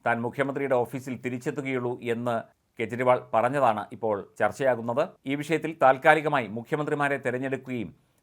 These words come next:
പിന്നീടത് അധികാര തർക്കങ്ങളിലേക്കൊക്കെ വഴിവെച്ച രാഷ്ട്രീയ നീക്കങ്ങൾ മുമ്പുണ്ടായിട്ടുണ്ട്. അതിന് ഉദാഹരണമാണ് ജാർഖണ്ഡിൽ അടുത്തിടെ സംഭവിച്ചത്. ജെ എം എം നേതാവ് ഹേമന്ത് സോറൻ ജയിലിൽ പോയതോടെ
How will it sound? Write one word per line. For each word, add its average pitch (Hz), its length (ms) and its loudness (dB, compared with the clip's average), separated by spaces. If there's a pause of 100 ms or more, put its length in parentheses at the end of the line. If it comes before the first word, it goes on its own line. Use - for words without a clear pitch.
(100)
പിന്നീടത് 139 320 0 (100)
അധികാര 147 320 4 (100)
തർക്കങ്ങളിലേക്കൊക്കെ 131 800 -4
വഴിവെച്ച 135 400 0 (1000)
രാഷ്ട്രീയ 123 420 -2
നീക്കങ്ങൾ 139 380 -4
മുമ്പുണ്ടായിട്ടുണ്ട്. 120 600 0 (100)
അതിന് 123 240 -6
ഉദാഹരണമാണ് 123 580 0 (240)
ജാർഖണ്ഡിൽ 123 460 0 (100)
അടുത്തിടെ 110 280 -6 (100)
സംഭവിച്ചത്. 80 400 -12 (500)
ജെ 104 160 0
എം 123 100 -4
എം 123 120 -8
നേതാവ് 117 340 0
ഹേമന്ത് 135 320 -4
സോറൻ 120 300 0
ജയിലിൽ 127 280 -4 (300)
പോയതോടെ 123 340 0